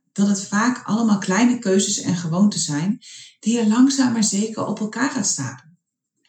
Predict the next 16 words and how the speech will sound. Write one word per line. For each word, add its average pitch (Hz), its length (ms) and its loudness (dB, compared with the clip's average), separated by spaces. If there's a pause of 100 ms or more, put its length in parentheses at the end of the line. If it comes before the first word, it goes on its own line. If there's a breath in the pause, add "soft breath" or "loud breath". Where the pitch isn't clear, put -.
(320 loud breath)
Waardoor 175 520 4
je 311 120 0
steeds 220 340 -2
meer 180 160 -2
energie 160 380 0
gaat 226 200 -6
krijgen 175 680 -4 (120)
om 175 160 2
te 185 160 2
doen 185 240 6
wat 180 320 -2
echt 202 280 -2
belangrijk 175 420 0
is 165 160 -4
voor 175 120 -2
jou. 160 380 0